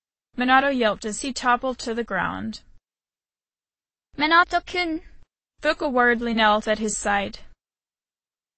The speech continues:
Speaker 2: "That's a keeper."
Speaker 1: Hamuko smirked as she took another photo.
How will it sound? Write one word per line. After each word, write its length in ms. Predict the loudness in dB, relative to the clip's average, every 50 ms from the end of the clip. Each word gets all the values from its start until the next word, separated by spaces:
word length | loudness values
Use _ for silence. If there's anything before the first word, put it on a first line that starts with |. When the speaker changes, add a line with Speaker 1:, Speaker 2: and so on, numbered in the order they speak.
| _ _ _ _ _ 0
Speaker 2:
"That's 220 | 2 2 2 2 -4
a 60 | -4
keeper." 500 | -4 -6 -6 -6 -6 -8 -8 -8 -10 -14 -20 -20 -20 _ _ _ _ _ _ _ 0
Speaker 1:
Hamuko 540 | 0 2 2 2 -2 -2 -4 -4 -4 -4
smirked 380 | -4 -4 -2 -4 -4 -4 -6 -8
as 160 | -8 -6 -4
she 200 | -4 -4 -6 -6
took 220 | -4 -6 -6 -4 -2
another 320 | 0 2 2 2 2 -2
photo. 540 | -4 -4 -6 -6 -4 -4 -6 -6 -8 -10